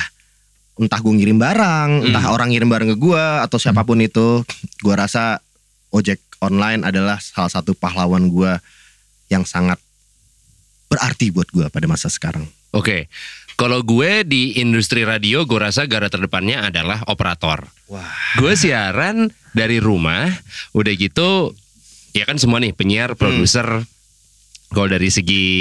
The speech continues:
Speaker 2: eh, tim program semuanya di rumah.
Speaker 3: Hmm.
Speaker 1: O B
Speaker 2: Kalau
Speaker 1: dari rumah juga?
Speaker 2: O B sih nggak masuk lah, kan yang masuk ke kantor cuma operator doang.
Speaker 1: Wah, bener-bener operator doang ya?
Speaker 2: Betul, jadi dia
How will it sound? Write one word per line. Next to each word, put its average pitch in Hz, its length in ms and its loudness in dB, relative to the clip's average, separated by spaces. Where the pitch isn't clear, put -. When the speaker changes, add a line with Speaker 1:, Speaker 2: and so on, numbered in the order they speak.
Speaker 2:
eh, 90 180 0
tim 98 140 0
program 95 400 0
semuanya 95 240 2
di 101 80 0
rumah. 85 400 0
Speaker 3:
Hmm. 113 240 2
Speaker 1:
O 135 140 2
B - 80 0
Speaker 2:
Kalau - 160 0
Speaker 1:
dari 185 160 2
rumah 196 160 6
juga? 233 240 0
Speaker 2:
O 95 140 0
B 104 80 0
sih - 220 0
nggak 113 160 0
masuk 110 260 2
lah, 90 300 -2
kan 151 240 -2
yang 127 160 0
masuk 117 320 0
ke 117 80 -2
kantor 113 240 0
cuma 147 180 0
operator 117 380 -2
doang. 117 320 0
Speaker 1:
Wah, 139 160 2
bener-bener 87 240 -2
operator 87 320 -4
doang 98 240 0
ya? 95 160 -2
Speaker 2:
Betul, 123 400 -2
jadi 110 180 -2
dia 123 180 0